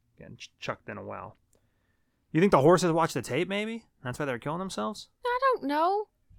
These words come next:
Speaker 2: No, because that horse on the ferry killed itself because it knew she watched the tape.
Speaker 1: That's true. So it's day five.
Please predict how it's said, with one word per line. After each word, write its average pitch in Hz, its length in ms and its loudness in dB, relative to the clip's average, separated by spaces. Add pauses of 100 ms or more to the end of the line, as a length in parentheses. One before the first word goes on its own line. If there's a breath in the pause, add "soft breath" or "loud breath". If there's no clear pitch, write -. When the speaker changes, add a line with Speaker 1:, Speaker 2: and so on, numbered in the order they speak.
(100)
Speaker 2:
No, 262 300 8
because 294 380 2
that 285 220 4
horse 285 560 -4 (1160)
on 247 220 2
the 214 380 2 (120)
ferry 240 480 0
killed 208 280 0
itself 196 520 0
because 190 600 -4
it 196 160 2
knew 196 220 2
she 240 200 -6
watched - 460 -2
the 90 60 -18
tape. - 160 -12
Speaker 1:
That's 117 200 -6
true. 110 340 -10 (680)
So - 140 2
it's 120 120 -2
day 175 220 6
five. 120 640 0